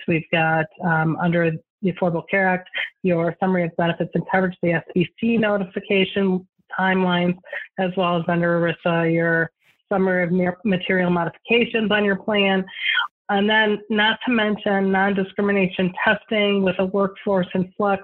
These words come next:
There's all of these things looming over employers. So I can tell you that, um, on our behalf, we're working with regulators to try, to try to identify these and say, "Can we get some relief on these or extensions?"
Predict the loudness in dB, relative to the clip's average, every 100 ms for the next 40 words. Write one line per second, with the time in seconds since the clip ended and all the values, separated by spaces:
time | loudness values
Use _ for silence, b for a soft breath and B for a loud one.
0 | -2 -2 -2 -4 -2 2 0 0 0 -2
1 | -2 0 2 2 -2 -6 B B B B
2 | B -2 0 2 2 2 2 0 0 0
3 | -2 0 0 0 -2 -2 -2 -2 B B
4 | 0 0 0 2 2 0 -2 0 0 2
5 | 2 2 0 0 2 0 -2 -2 0 0
6 | 0 0 0 0 0 -2 -2 0 0 0
7 | -2 -2 -2 0 0 0 0 -2 -2 -2
8 | 0 0 0 0 0 -2 -2 0 0 0
9 | 0 0 0 0 0 0 0 2 0 0
10 | -4 -2 0 0 -4 B _ 0 0 0
11 | 0 0 2 2 0 0 2 0 0 -2
12 | -2 -2 -2 0 -2 -2